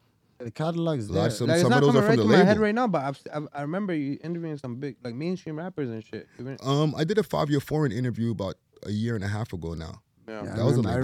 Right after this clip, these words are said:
Speaker 1: remember
Speaker 2: play.
Speaker 1: that.
Speaker 2: Right? I'm, I'm not ashamed to say that, that I didn't hit him up in the D Ms. I didn't even know who he was at the time.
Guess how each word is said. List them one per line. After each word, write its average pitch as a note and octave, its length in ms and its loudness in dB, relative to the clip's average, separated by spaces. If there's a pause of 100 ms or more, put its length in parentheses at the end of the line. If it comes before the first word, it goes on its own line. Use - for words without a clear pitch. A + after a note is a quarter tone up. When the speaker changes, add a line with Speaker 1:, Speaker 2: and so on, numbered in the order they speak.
Speaker 1:
remember A#2 240 2
Speaker 2:
play. G#2+ 80 0 (800)
Speaker 1:
that. F2+ 40 -6 (100)
Speaker 2:
Right? A#2 100 -4
I'm, F2+ 220 -4
I'm G#2 180 0
not A2 220 -2 (100)
ashamed G2+ 380 -4
to F2+ 60 -10
say - 140 -4
that, F2+ 160 -6
that F2+ 140 -8 (440)
I G2 120 -4
didn't B2 160 0
hit F#2+ 160 -4
him F2 80 -2
up F2+ 120 -6
in - 60 -2
the F2 80 -2
D F2 220 -4
Ms. F#2+ 100 -2
I G2 80 -2
didn't A2 140 0
even G#2+ 160 0
know A2 100 2
who A2 120 0
he G#2 100 2
was A#2 240 0
at G2 80 -6
the F2+ 60 -8
time. - 220 -12